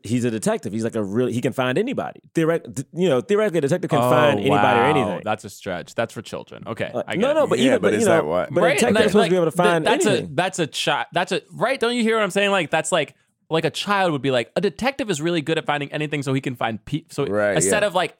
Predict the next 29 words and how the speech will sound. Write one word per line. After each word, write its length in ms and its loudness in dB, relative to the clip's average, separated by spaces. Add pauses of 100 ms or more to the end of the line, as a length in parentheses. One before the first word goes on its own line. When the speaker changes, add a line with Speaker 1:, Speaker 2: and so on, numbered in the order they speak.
Speaker 2:
this 240 -2
world 440 0
<laughs> 40 -10
in 80 -4
which, 260 -2
like, 240 0
literally 480 0
there 140 2
are 100 2
Pokemon 560 -2
trainers, 400 -2 (180)
like, 140 0
why 160 2
wouldn't 240 0
you 140 0
track 260 -2
down, 380 -2 (160)
like, 180 -6
Speaker 3:
Right. 140 0
Speaker 2:
the 80 0
best 320 -2
Pokemon 560 -2
trainer 260 -4
who 100 -6
catches 360 -8
Speaker 1:
Yeah. 60 -14
Speaker 2:
Pokemon? 520 -8 (380)
Not, 180 -2
like, 220 -4